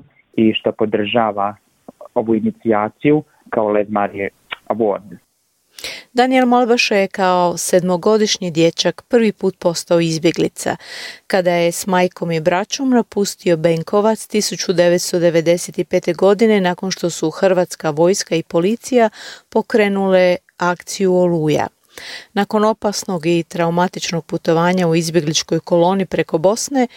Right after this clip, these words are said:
Speaker 2: obitelj je smještena u jednoj bivšoj tvornici u Novom Pazaru, na, u Sandžaku, na jugu Srbije, nedaleko granice s Kosovom.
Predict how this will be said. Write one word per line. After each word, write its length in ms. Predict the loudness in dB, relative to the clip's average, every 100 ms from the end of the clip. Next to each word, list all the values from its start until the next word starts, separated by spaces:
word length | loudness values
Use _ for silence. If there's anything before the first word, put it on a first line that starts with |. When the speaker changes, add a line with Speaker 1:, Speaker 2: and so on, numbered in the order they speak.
| -20 -16 -6
Speaker 2:
obitelj 400 | 0 0 2 2
je 80 | 2
smještena 640 | 0 0 0 0 0 2
u 60 | 4
jednoj 260 | 4 2
bivšoj 520 | 0 0 0 -2 -2
tvornici 840 | -4 0 2 2 -2 -4 0 2 2 0
u 120 | -2
Novom 380 | 2 2 0 -2
Pazaru, 640 | -4 -2 0 2 0 -2
na, 120 | -4 0
u 80 | 0
Sandžaku, 720 | 2 0 -2 -6 -8 -8 -4
na 140 | 0
jugu 280 | 0 0 -2
Srbije, 560 | 0 0 0 -2 -2 -4 -12 _ -2
nedaleko 540 | 0 2 2 0 -2
granice 520 | -2 0 -2 -4 -6
s 80 | -6
Kosovom. 680 | -2 -4 -4 -6 -4 -4